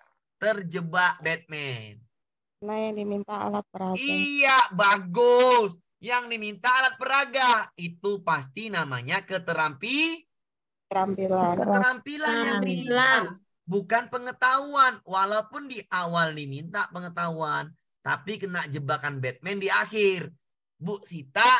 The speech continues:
Speaker 1: ingin menciptakan alat peraga siswanya dapat. Maka ini keterampilan.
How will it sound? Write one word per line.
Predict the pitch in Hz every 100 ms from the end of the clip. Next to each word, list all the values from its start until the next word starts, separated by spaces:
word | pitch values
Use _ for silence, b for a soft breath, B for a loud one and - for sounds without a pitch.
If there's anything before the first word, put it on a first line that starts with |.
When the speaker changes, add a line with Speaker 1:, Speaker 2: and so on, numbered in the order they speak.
| - -
Speaker 1:
ingin | 170 165 165 233 262
menciptakan | 220 196 160 - 139 151 208
alat | 190 185 190
peraga | 202 226 247 247 240
siswanya | 220 220 233
dapat. | 233 226 202 160 131 - _ _
Maka | 180 226 214 214 190 -
ini | 165 165 240
keterampilan. | 254 247 247 247 285 277 247 214